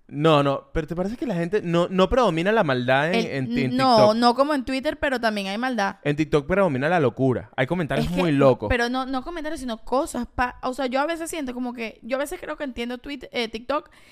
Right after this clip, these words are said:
Speaker 2: y a veces digo, "No entiendo nada".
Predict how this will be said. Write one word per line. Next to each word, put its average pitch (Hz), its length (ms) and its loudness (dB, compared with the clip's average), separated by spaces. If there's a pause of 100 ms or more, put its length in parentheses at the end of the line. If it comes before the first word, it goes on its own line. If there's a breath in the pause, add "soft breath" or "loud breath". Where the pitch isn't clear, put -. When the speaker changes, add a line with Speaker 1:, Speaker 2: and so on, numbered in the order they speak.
(180 soft breath)
Speaker 2:
y 233 60 0
a 240 80 2
veces 277 220 -4
digo, 254 380 -2 (340 soft breath)
"No 220 80 -8
entiendo 269 440 -8
nada". 214 440 -8